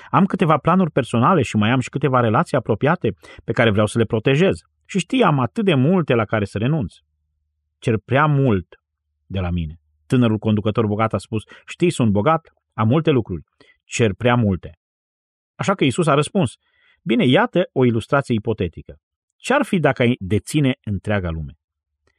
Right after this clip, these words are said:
Ce zici de asta? Asta este hiperbola extremă. Mai mult de atât nu se poate. Bine, să presupunem că ai deține întreaga lume. Ai toate posesiunile din lumea aceasta,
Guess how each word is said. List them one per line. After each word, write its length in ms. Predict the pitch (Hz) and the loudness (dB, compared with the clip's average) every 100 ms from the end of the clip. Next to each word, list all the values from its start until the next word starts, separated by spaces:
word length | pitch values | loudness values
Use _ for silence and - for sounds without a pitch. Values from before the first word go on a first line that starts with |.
| _ _ _ | _ _ _
Ce 160 | - | -4
zici 220 | 233 131 | 0 0
de 80 | 85 | -2
asta? 240 | 78 - _ _ _ _ _ _ _ _ _ _ | -8 -12 _ _ _ _ _ _ _ _ _ _
Asta 280 | 165 - | 0 2
este 240 | 226 214 180 | 0 2 2
hiperbola 480 | 139 117 107 117 135 | 2 2 2 2 2
extremă. 460 | 151 - 185 90 - _ _ _ _ _ _ _ _ _ _ _ _ _ _ | 0 -2 0 0 -6 _ _ _ _ _ _ _ _ _ _ _ _ _ _
Mai 280 | 135 135 123 | 2 4 4
mult 200 | 123 139 | 4 4
de 60 | |
atât 280 | 147 131 123 | 2 0 0
nu 140 | 110 | 2
se 140 | 104 143 | 2 0
poate. 440 | - 160 - - _ _ | 0 0 -2 -12 _ _
Bine, 280 | - 233 175 | -4 0 0
să 140 | - | 0
presupunem 540 | - 135 135 147 233 208 | -2 0 0 0 2 2
că 100 | 156 | 2
ai 100 | 127 | 2
deține 300 | 101 - 202 | 0 2 2
întreaga 320 | 165 160 160 | 2 2 2
lume. 260 | 214 160 76 - _ _ | 4 2 0 -8 _ _
Ai 160 | 127 | 0
toate 300 | 113 185 190 | 2 0 0
posesiunile 640 | 156 127 - 113 165 147 120 | 0 0 0 2 4 4 4
din 160 | 107 107 | 4 4
lumea 200 | 120 101 | 4 2
aceasta, 400 | - 117 - | 0 -4 -6